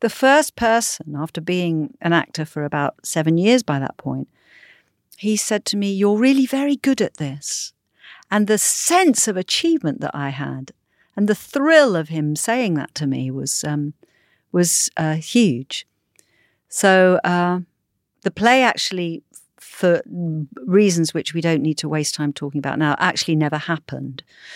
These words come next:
So, um, he said, "Well, look, I think you better come and work with me again." And, and then we did, uh, in the days when he was mostly making films for the B B C and Channel four, we made Grown Ups.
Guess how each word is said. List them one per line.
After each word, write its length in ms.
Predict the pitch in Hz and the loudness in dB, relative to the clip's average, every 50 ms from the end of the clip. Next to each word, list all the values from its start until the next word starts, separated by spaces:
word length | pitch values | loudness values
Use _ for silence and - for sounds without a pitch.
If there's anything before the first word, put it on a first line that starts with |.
| - - - - - | -18 -18 -18 -12 -6
So, 480 | - - - 175 160 160 156 151 147 - _ _ _ _ _ - | -2 2 4 6 6 6 6 4 2 0 _ _ _ _ _ -2
um, 400 | - 156 151 151 151 151 147 - _ _ _ _ _ _ _ _ _ - - - | 2 2 4 4 2 2 0 -4 _ _ _ _ _ _ _ _ _ -18 -14 -10
he 160 | 147 180 170 | -6 -4 -2
said, 260 | 156 - - 156 151 | -2 0 0 0 0
"Well, 120 | 156 156 156 | 2 0 0
look, 160 | 151 - - | 0 -2 -4
I 40 | 135 | -6
think 280 | - - 156 - - | -2 -2 -2 -2 -2
you 80 | 156 143 | -6 -6
better 280 | - 147 147 139 143 143 - _ _ _ - - - | -6 -6 -6 -6 -8 -10 -14 _ _ _ -20 -12 -6
come 160 | - 151 165 | -2 0 0
and 100 | 156 151 | 2 2
work 180 | 151 151 - | 2 2 0
with 100 | - 151 | 0 0
me 120 | 156 147 147 | 0 0 0
again." 380 | 143 - 170 165 165 156 147 | 0 0 2 2 4 4 4
And, 220 | 143 139 139 135 - | 2 2 0 -2 -2
and 80 | - 147 | -2 -2
then 140 | 147 147 151 | 0 0 0
we 100 | 156 151 | -2 0
did, 280 | - 151 151 - - _ _ _ _ _ _ _ _ _ _ _ _ - | -2 -2 -4 -4 -8 _ _ _ _ _ _ _ _ _ _ _ _ -12
uh, 260 | - 135 135 135 131 - _ _ - _ - - 180 - - - _ - _ - | -10 -8 -8 -8 -8 -10 _ _ -20 _ -18 -18 -18 -18 -18 -20 _ -20 _ -6
in 140 | 165 156 | -4 -2
the 80 | 151 143 | -2 -2
days 280 | 139 151 147 143 139 147 | 0 0 0 0 0 0
when 120 | 151 147 | -2 -2
he 120 | 143 156 | 0 -2
was 160 | 147 147 135 156 | -2 -2 0 2
mostly 360 | 165 170 165 - - - 139 | 4 4 4 4 2 0 0
making 380 | 139 135 131 - - - 131 | 0 0 -2 -4 -6 -8 -8
films 420 | - - - 139 131 131 131 - - | -8 -8 -8 -8 -8 -6 -6 -8 -8
for 140 | - - 160 - _ _ _ | -10 -10 -16 -16 _ _ _
the 180 | - 160 156 | -8 -8 -4
B 160 | 147 151 147 | -2 -2 -2
B 100 | 131 131 | -2 -2
C 220 | 143 - - 143 143 | -4 -4 -4 -2 -2
and 120 | 139 143 | -2 -2
Channel 320 | - - 147 143 139 135 143 | -2 -4 -2 -2 -2 -4 -4
four, 400 | - - 151 151 147 151 151 - _ _ _ _ _ _ _ _ _ _ _ - - - | -8 -8 -8 -6 -6 -6 -8 -10 _ _ _ _ _ _ _ _ _ _ _ -14 -10 -4
we 220 | 165 165 165 160 | -2 0 0 2
made 280 | 156 160 156 151 151 - | 2 2 2 2 0 0
Grown 220 | - 202 220 214 | 0 0 2 2
Ups. 300 | 156 - - - - - | 0 -2 -4 -8 -10 -10